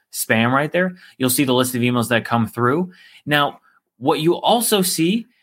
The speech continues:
is the ability to delete them. You could delete a bulk, right? 'Cause people don't wanna have to select through every single one. They just select all and delete.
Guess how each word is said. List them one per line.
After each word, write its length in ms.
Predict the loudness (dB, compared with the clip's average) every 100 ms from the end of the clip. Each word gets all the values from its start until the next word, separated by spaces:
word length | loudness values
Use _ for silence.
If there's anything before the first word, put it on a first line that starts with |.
| _
is 360 | -2 0 0 0
the 140 | 0
ability 500 | 0 2 2 2 0
to 720 | -2 -4 0 2 2 2 0 -4 _ -12
delete 400 | -4 0 2 2
them. 420 | -2 0 0 0
You 80 | -2
could 120 | -2
delete 260 | -2 0 0
a 40 |
bulk, 380 | 0 2 2 0
right? 420 | 0 0 0 -4
'Cause 160 | -4 -4
people 220 | -4 -4
don't 140 | -2
wanna 160 | 0 2
have 140 | 0
to 80 | -2
select 340 | -6 -2 -2 -2
through 160 | -2
every 240 | 0 0 -2
single 260 | -2 0
one. 240 | 2 2 2
They 100 | 0
just 380 | -2 -6 -12
select 320 | -2 0 0 2
all 220 | 2 2
and 100 | 0
delete. 400 | -2 0 -2 -4